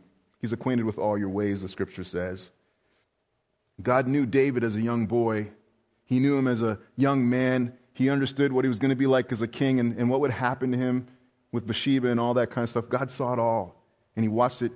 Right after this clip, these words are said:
happen. Before it happened, he watched it happen as it went through. God saw it all. But what does that mean for us? It means that God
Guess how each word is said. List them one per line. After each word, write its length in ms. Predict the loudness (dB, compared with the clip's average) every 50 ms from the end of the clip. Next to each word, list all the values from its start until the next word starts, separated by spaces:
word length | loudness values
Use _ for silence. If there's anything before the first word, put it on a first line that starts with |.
| -8 _ _ -6
happen. 300 | -2 -2 -2 0 -2 -4
Before 300 | -6 -4 -4 -2 -2 0
it 60 | 0
happened, 280 | 0 0 0 0 -2 -4
he 60 | -2
watched 300 | -2 -2 -2 -2 -4 -4
it 60 | -4
happen 280 | -2 -2 -2 -2 -2 -2
as 140 | -2 -2 -4
it 60 | -4
went 200 | -4 -4 -6 -6
through. 280 | -8 -8 -6 -6 -6 -6
God 320 | -4 -2 0 0 0 -2
saw 200 | -2 -2 -2 0
it 60 | 2
all. 140 | 2 2 2
But 100 | 2 2
what 140 | 0 0 0
does 80 | 2 2
that 180 | 2 2 2
mean 160 | 0 -2 -2
for 160 | -2 0 2 2
us? 140 | 2 0
It 80 | 0 -2
means 180 | 0 0 2 2
that 120 | 0 0
God 340 | 2 2 2 4 4 2